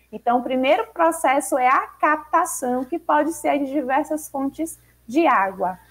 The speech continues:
A água, então, ela é captada e a partir disso aí se dá início ao segundo processo, que é o tratamento. Depois da captação, a água é levada aí para as estações de tratamento.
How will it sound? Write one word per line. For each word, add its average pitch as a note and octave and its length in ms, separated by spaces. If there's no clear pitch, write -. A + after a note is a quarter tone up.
A G3+ 280
água, B3 180
então, B3 260
ela A#3 200
é A#3+ 80
captada B3 1000
e D4+ 100
a D#4+ 140
partir D#4 560
disso C4+ 340
aí C#4 380
se D#4+ 180
dá B3+ 400
início D4 680
ao C4+ 180
segundo C4 460
processo, B3 640
que C4+ 240
é A3 240
o D#4 120
tratamento. C4+ 1040
Depois E4+ 380
da E4+ 160
captação, C#4+ 880
a C#4 100
água A#3+ 280
é A#3+ 40
levada A#3+ 440
aí A#3+ 140
para B3+ 180
as C4 160
estações E4+ 920
de E4 100
tratamento. D#4+ 720